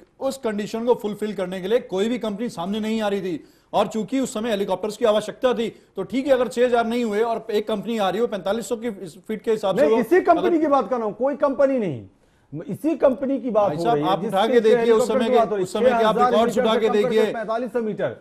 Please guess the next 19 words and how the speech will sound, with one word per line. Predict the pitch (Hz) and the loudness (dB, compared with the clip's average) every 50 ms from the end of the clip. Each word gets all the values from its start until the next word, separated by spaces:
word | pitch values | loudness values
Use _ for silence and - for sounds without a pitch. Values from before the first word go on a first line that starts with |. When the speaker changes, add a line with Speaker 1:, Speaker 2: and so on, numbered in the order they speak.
| - - | -12 -6
Speaker 1:
आप | 135 170 202 190 | -4 -4 -4 -4
उस | 208 202 - | -4 -6 -2
Speaker 2:
कर | 214 | 0
Speaker 1:
समय | 226 220 | 0 2
Speaker 2:
दिया | 220 233 240 | 4 4 4
Speaker 1:
के | - 170 | 4 2
Speaker 2:
गया। | 160 | 0
Speaker 1:
records | 143 - 196 208 233 208 214 | 0 2 2 2 2 2 0
उठा | 220 220 220 | 0 0 0
के | 214 208 220 | 0 0 0
देखिए, | 190 208 202 190 151 202 208 220 240 254 247 | 0 0 -2 -2 -2 -2 0 0 0 0 0
Speaker 2:
जी। | 151 170 185 | 0 0 -2
Speaker 1:
उस | 165 127 117 | -2 -2 -4
समय | 214 214 220 | -6 -4 -4
के | 214 | -4
records | 202 202 - 190 214 220 202 | -4 -2 0 0 0 0 0
उठा | 208 196 208 | -2 -2 -2
के | 196 190 196 | -2 -2 -4
देखिए, | 180 185 180 147 185 220 254 254 254 - | -4 -4 -6 -2 0 2 2 2 0 -4